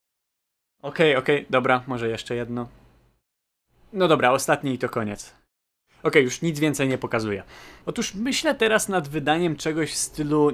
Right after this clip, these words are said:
niewielkiego albumu fotograficznego z tymi właśnie zdjęciami amerykańskich krajobrazów i oczywiście ich opisami, niewielkimi historiami związanymi z uchwyceniem tych zdjęć. Chciałbym, żeby moi widzowie mogli sobie w przyszłości taki album zakupić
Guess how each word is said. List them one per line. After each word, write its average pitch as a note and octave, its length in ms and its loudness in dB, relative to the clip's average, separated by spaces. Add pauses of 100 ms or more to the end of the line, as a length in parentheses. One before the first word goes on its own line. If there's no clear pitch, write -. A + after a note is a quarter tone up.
niewielkiego F3 600 2
albumu E3+ 400 4
fotograficznego A#2+ 1080 0
z - 260 -8
tymi E3 260 -2
właśnie D#3 300 0
zdjęciami D3 600 0
amerykańskich C3+ 560 -2
krajobrazów C3+ 880 2
i F3+ 80 2
oczywiście E3+ 380 -4
ich C#3+ 100 -2
opisami, C3+ 800 2
niewielkimi C3 500 -2
historiami C3 640 2
związanymi A#2+ 460 -2
z A2 80 -8
uchwyceniem A#2+ 560 -6
tych G#2 160 -8
zdjęć. G#2 420 -6
Chciałbym, C4 280 4
żeby G#3+ 160 2
moi G3+ 180 4
widzowie E3+ 340 2
mogli D#3 240 0
sobie C#3+ 220 -4
w - 20 -18
przyszłości B2+ 480 -6
taki A#2+ 260 -2
album A#2+ 260 -2
zakupić B2+ 600 -8